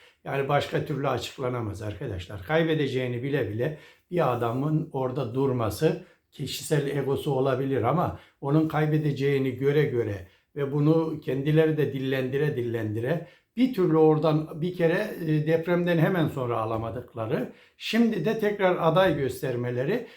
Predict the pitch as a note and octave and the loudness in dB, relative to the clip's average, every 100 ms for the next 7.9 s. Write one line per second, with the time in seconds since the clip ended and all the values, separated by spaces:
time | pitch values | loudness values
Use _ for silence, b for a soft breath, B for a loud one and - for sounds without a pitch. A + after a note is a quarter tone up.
0 | B - G3+ C4 - A3 F#3+ E3+ D#3+ F#3 | B -6 -4 -2 2 4 6 6 4 2
1 | F3+ F#3+ F#3+ E3 D#3 D#3 D3 C#3+ C#3 C#3 | -2 -2 2 2 2 2 2 2 0 0
2 | E3 D3+ D#3 D3+ D3+ C3+ C3+ C#3 D3 B2 | 2 2 0 0 -2 0 -2 -2 -2 -2
3 | A2 D3 C3 - A2+ F2+ G2 F#2 A2+ G2 | -2 -4 -4 -8 -10 -12 -12 -10 -8 -6
4 | A#3 F#3+ F3+ - D#3+ D#3+ G#2+ A#2 - F#3+ | -4 -4 0 2 4 4 2 -4 -4 -4
5 | D#3 F#3 F#3+ F#3 C3+ A#2+ B2 A#2+ F#3+ F#3+ | -2 -2 0 0 0 -2 -6 -8 -6 -4
6 | F3 E3+ E3+ F3+ F3 E3 D#3+ E3+ F#3 G#3+ | -2 -4 -2 0 2 2 2 2 0 -2
7 | F3+ C#3 - C#3 - A#2+ C3+ F3+ - | -4 -6 -8 -12 -10 -8 -4 -4 -4